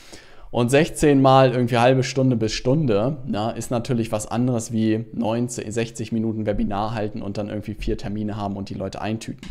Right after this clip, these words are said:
ne? Das bedeutet, Webinare qualifizieren Interessenten für dich vor und du hast weniger Telefonate, aber mehr Abschlüsse, ne? Und das ist das große Argument, was mich auch wirklich überzeugt hat, weil ich gesagt habe, hey,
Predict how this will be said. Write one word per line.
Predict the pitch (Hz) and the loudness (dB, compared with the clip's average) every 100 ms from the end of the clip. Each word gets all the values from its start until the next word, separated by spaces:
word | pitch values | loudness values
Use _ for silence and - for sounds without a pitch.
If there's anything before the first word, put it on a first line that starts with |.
| - | -6
ne? | 92 110 - - - - - - | -6 -10 -12 -16 -18 -18 -16 -4
Das | 123 | -2
bedeutet, | 131 139 170 196 151 | 8 10 10 8 4
Webinare | 151 139 135 170 160 | 4 6 6 6 4
qualifizieren | - 135 160 - - - 156 147 | 2 4 4 0 -6 2 2 2
Interessenten | 139 135 131 135 143 | -2 -2 0 -2 -2
für | - 131 | -2 0
dich | 120 | 0
vor | - - 151 160 170 165 | -2 4 6 6 2 -2
und | 147 151 | -2 2
du | 143 | 4
hast | 131 135 | 2 2
weniger | 127 127 123 | 2 4 2
Telefonate, | 117 117 113 117 104 110 110 | 0 -2 -2 -2 0 -2 -2
aber | - - | -4 -4
mehr | 101 - | -6 -4
Abschlüsse, | - - 107 - - - - | -6 -4 -6 -6 -10 -12 -6
ne? | 95 113 - | -4 -4 -6
Und | 104 101 | -2 2
das | - | 2
ist | - | 2
das | 123 - | 0 -2
große | - 120 156 127 | -2 2 4 2
Argument, | 120 120 117 | 2 0 0
was | 110 117 | -2 -2
mich | 131 | -2
auch | 117 | -2
wirklich | 120 120 | -2 -4
überzeugt | 113 104 117 113 113 | -4 -2 0 0 -2
hat, | 107 | -4
weil | 104 | -6
ich | |
gesagt | 104 107 104 - | -6 -6 -4 -6
habe, | 98 | -6
hey, | 98 110 | -4 -6